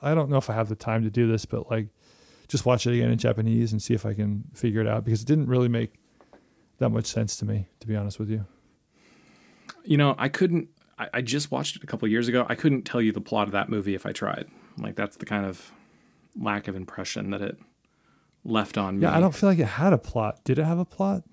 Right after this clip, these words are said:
Speaker 1: I don't know.
Speaker 2: It, it did.
Speaker 1: I'm not sure.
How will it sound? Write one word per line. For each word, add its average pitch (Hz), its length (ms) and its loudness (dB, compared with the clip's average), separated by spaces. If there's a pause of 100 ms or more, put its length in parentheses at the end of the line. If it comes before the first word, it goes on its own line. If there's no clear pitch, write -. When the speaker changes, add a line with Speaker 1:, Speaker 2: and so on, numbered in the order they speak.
(340)
Speaker 1:
I 123 80 -2
don't 120 140 2
know. 110 180 -2
Speaker 2:
It, 113 80 -10 (320)
it 104 180 -2
did. 101 360 4
Speaker 1:
I'm 113 100 0
not 113 160 2
sure. 110 300 0